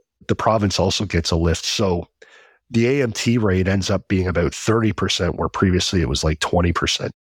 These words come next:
So that's a big change. We just kinda have to be mindful of that going forward and kinda plan around it as much as we can. A M T, it's a bit of a pain, but it is something that we often just have to plan around. So what I mean by that is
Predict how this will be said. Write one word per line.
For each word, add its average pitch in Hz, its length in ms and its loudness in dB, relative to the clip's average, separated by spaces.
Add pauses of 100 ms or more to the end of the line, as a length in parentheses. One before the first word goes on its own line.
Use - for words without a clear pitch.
(360)
So - 160 0
that's 139 240 0
a 139 40 0
big 107 220 0
change. 85 460 0 (280)
We 120 120 2
just 147 200 0
kinda 143 200 2
have 127 160 0
to - 60 -10
be 113 100 4
mindful 107 560 0
of 117 60 0
that 113 220 -2
going 117 220 2
forward 113 400 0
and 92 120 -6
kinda 95 180 0
plan 101 320 0
around 90 380 0
it 185 140 -2 (300)
as 104 220 -2
much 117 160 0
as 107 100 0
we 113 100 0
can. 131 340 -2 (800)
A 117 180 2
M 117 100 -2
T, 113 340 0 (140)
it's - 160 -2
a 107 40 -2
bit 170 140 2
of 156 80 0
a 127 80 2
pain, 120 560 2
but 101 240 0 (120)
it 107 140 2
is 123 120 0
something 120 420 0
that 104 260 0
we 101 140 2
often 98 280 0
just 87 200 -2
have 98 180 -2
to - 100 -4
plan 95 360 0
around. 80 520 0 (320)
So 101 400 0
what 120 200 2
I 120 40 2
mean 110 180 2
by 95 140 2
that 92 300 0
is 87 460 -2